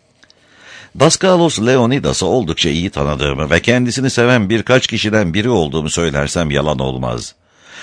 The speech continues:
Çoğu kimse onun tıpla uğraşan bir arkadaşımın söylediği gibi bir dışkı deliği belası olduğunu düşünürdü. Bir başka dostun benim gibi bir tüccarın oğluydu ve Leonidas'ı büyürken izlemiştim.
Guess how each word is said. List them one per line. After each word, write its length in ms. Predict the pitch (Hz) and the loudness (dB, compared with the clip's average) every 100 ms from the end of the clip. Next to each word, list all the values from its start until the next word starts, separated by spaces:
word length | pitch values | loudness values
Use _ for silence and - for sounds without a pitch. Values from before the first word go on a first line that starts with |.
| - - | -20 0
Çoğu 280 | - 214 196 | 6 6 6
kimse 320 | 98 80 82 | 0 0 0
onun 220 | 69 82 | 0 0
tıpla 340 | - 170 120 107 | 0 -2 2 2
uğraşan 540 | 104 98 - 113 98 | 2 2 2 0 0
bir 100 | 90 | 0
arkadaşımın 600 | 90 87 82 82 87 101 | 0 0 -2 0 0 -2
söylediği 580 | - 87 85 67 90 85 | 0 0 0 0 0 0
gibi 380 | 73 82 73 67 | -2 0 -2 0
bir 280 | 147 107 | 0 0
dışkı 380 | 120 120 - 160 | 0 0 0 0
deliği 380 | 123 120 120 78 | 0 2 0 2
belası 440 | 104 107 95 - | 2 2 0 0
olduğunu 460 | 123 82 73 78 85 | 0 0 -2 -2 -2
düşünürdü. 800 | 69 76 71 80 64 64 60 55 _ _ _ _ - - - - | -4 -4 -2 -4 -4 -6 -6 -10 _ _ _ _ -20 -20 -20 -4
Bir 240 | 73 76 | -2 2
başka 360 | 76 82 110 90 | 2 2 0 0
dostun 480 | 80 76 - 85 78 | 0 -2 -2 0 0
benim 280 | 107 156 | 0 0
gibi 240 | 131 127 117 | 0 0 0
bir 120 | 123 | -2
tüccarın 540 | - 120 85 101 113 | -2 -4 0 0 2
oğluydu 500 | 104 90 80 95 104 | 2 2 2 0 2
ve 160 | 98 90 | 0 2
Leonidas'ı 720 | 95 92 95 127 104 117 95 | 2 4 2 0 0 0 0
büyürken 380 | 107 135 98 104 | 2 2 0 0
izlemiştim. 880 | 82 69 78 90 - 65 62 57 | 0 0 0 -2 -2 -4 -4 -10